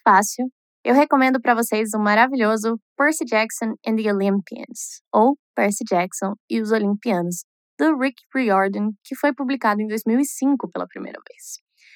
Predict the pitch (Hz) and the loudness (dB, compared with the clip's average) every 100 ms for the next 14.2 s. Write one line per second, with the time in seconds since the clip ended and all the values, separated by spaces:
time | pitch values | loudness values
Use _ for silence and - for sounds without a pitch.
0 | - _ - 220 254 294 285 262 254 247 | -20 _ 4 4 4 0 2 4 4 0
1 | 262 220 220 262 320 339 - 190 185 180 | -2 2 2 0 -6 -8 -2 2 4 4
2 | 180 190 - - 208 208 208 233 233 - | 4 2 -2 -6 -2 2 2 2 2 -2
3 | - 302 320 143 73 - - - _ - | 0 2 2 0 -4 -8 -12 -14 _ -4
4 | 220 226 185 170 185 185 190 190 185 185 | -2 -2 -4 -2 -2 -2 0 0 0 -2
5 | 180 180 202 277 320 247 254 330 _ _ | -2 -2 0 2 4 6 4 0 _ _
6 | _ _ - 247 247 254 - 240 262 262 | _ _ -4 2 2 0 -2 0 2 0
7 | 254 269 - 202 208 240 214 226 202 202 | -2 -6 -8 2 4 4 0 -4 -4 0
8 | 233 226 185 185 180 - - 180 - 196 | 0 2 0 -2 -6 -10 -6 -4 -4 -4
9 | - 196 208 214 214 _ - - 233 208 | 2 4 4 2 -2 _ -12 -4 4 6
10 | 208 226 277 262 269 311 320 294 294 311 | 6 2 4 4 2 2 2 2 0 -4
11 | 240 208 202 202 226 226 - - 196 190 | -4 -2 -2 -2 -6 -8 -10 -8 -4 -2
12 | 202 190 196 202 202 196 254 202 202 196 | -2 -2 0 0 0 0 -2 0 -2 -2
13 | 202 - _ - 240 220 220 233 180 185 | -4 -6 _ 0 2 2 0 -2 -4 -8
14 | - - | -10 -16